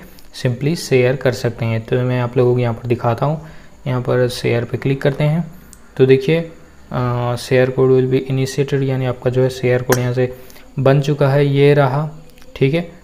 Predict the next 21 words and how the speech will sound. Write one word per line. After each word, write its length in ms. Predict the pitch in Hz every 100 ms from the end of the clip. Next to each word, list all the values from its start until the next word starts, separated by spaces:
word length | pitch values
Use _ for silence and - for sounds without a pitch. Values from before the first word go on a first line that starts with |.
| - -
तो 80 |
आप 360 | 143 139 135 143
लोगों 200 | 147 147
को 80 | 147
simply 360 | - 139 143
इस 280 | 151 156 143
code 320 | - 131 131 131
को 100 | 135
जो 100 | 135
है 80 |
अपने 200 | 147 147
friend 360 | 147 - 127 123
को 100 | 156
दे 180 | 139 123
देना 180 | 123 131
है, 100 | 156
अगर 160 | 127
आपका 240 | 120 - 131
control 420 | 123 120 135 135
यहाँ 160 | 123
से 220 | 120 165